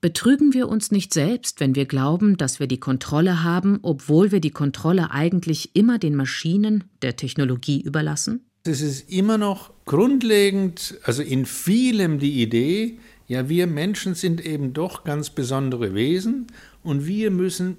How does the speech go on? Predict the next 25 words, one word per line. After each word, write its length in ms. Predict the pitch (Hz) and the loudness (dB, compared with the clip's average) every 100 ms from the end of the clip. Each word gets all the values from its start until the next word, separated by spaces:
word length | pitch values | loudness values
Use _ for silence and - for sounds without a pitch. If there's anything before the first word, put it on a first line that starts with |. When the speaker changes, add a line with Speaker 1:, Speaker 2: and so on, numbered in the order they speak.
| - | -10
Speaker 2:
ein 320 | 151 139 127 | -6 -2 0
Management 1000 | 170 208 180 - 127 127 190 190 - - | 0 0 0 -2 -2 -2 -2 -6 -12 -6
dieser 460 | 175 175 170 135 | -4 -2 -4 -4
äußeren 720 | 135 160 175 156 151 156 156 156 - - _ | -2 -2 -2 -4 -6 -6 -6 -10 -18 -20 _
Erscheinungen 880 | - - 113 131 165 160 156 151 147 | -14 -10 -4 -2 0 0 -2 -2 -4
oder 280 | 127 110 113 | -4 -4 -4
Verhältnisse 1000 | - 98 101 131 139 131 120 - 120 117 - - - | -2 -2 0 -2 -4 -8 -6 -6 -6 -6 -12 -20 -10
betreiben, 640 | 104 - 82 - - - - _ _ _ | -8 -8 -10 -10 -12 -20 -20 _ _ _
statt 280 | - 123 156 | -2 -2 0
dass 220 | 156 - | -2 -2
wir 140 | 135 | -4
uns 240 | 107 101 - | -4 -6 0
selber 460 | 107 156 196 196 | 2 2 2 -2
als 200 | 135 117 | -2 -4
einen 320 | 120 107 107 131 | -2 0 2 2
Mitspieler 680 | 202 - - 139 143 143 | 0 -4 -4 0 2 2
in 200 | 127 117 | 2 0
diesen 400 | 117 151 113 110 | 0 -4 -2 -4
gar 260 | 131 160 214 | -2 -2 0
nicht 280 | 220 - - | 0 -2 -2
äußerlichen, 680 | 165 214 143 104 117 170 151 | -2 0 -2 -2 -2 -4 -2
sondern 320 | 139 139 131 | -2 -2 -2
uns 200 | 110 - | -4 -2
innerlichen 580 | 202 202 92 92 131 120 | -2 -2 -2 -8 -8 -8
Verhältnissen 680 | 123 113 123 123 110 117 | -6 -4 -6 -8 -8 -8